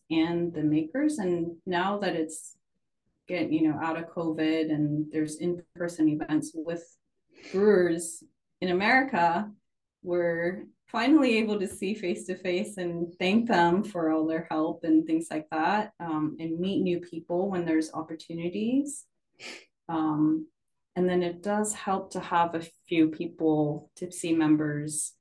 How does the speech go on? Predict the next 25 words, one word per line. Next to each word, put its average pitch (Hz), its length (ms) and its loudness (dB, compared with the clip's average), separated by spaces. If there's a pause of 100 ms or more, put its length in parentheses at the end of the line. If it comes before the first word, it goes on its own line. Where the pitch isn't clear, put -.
(140)
in 151 560 6
Tokyo, 156 800 -4 (160)
um, 151 600 -2 (880)
who 170 280 0
are 160 140 -2
so 220 380 2
excited 180 440 0
about 165 260 -2
sake, 165 260 -4
and 160 260 4
they're 160 160 2
trying 185 320 -2
to 175 180 0
learn 196 240 0
as 185 180 -2
much 185 200 -4
as 175 140 -8
they 165 140 0
can, 175 360 -4
and 165 140 2
they're 160 100 0
going 160 220 0
to 160 60 2
events 160 520 2
and 160 220 2